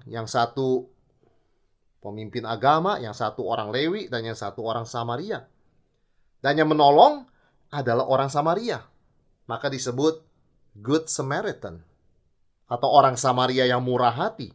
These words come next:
Dan Yesus mengakhiri perumpamaan ini dengan satu pertanyaan. "Siapakah di antara ketiga orang ini, menurut pendapatmu,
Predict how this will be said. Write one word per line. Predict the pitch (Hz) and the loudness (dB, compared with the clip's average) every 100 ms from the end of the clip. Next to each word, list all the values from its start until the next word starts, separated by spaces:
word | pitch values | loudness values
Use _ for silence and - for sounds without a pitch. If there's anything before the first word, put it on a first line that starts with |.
| _ _ _ _ _ _ _ _ _ | _ _ _ _ _ _ _ _ _
Dan | 135 143 | 0 0
Yesus | 131 175 262 - 262 262 | 4 4 4 -2 -4 -4
mengakhiri | 190 175 160 - - 156 117 107 131 170 _ _ _ _ _ _ | -6 -4 -4 -6 -4 -2 -2 -4 -8 -12 _ _ _ _ _ _
perumpamaan | 156 240 320 320 214 202 202 202 | 4 6 6 4 2 4 0 -2
ini | 160 113 156 | -6 -6 -4
dengan | 160 190 175 | -4 -4 -4
satu | - 220 220 208 | -6 -8 -6 -6
pertanyaan. | - - 127 127 117 98 80 _ _ _ _ _ | -6 -6 -6 -4 -8 -12 -20 _ _ _ _ _
"Siapakah | - - 175 180 180 277 294 240 185 | -12 4 10 10 10 4 4 2 0
di | 160 | 4
antara | 170 156 156 151 | 2 4 0 0
ketiga | 156 - 208 143 147 - | -6 -6 -8 4 6 6
orang | 147 143 156 127 | 4 6 4 -2
ini, | - 208 123 95 _ _ _ 151 | -4 -4 -4 -8 _ _ _ 0
menurut | 165 180 311 349 - - | 0 4 6 6 4 0
pendapatmu, | 170 135 131 127 - _ _ _ 123 233 165 | 6 6 6 0 0 _ _ _ -4 0 0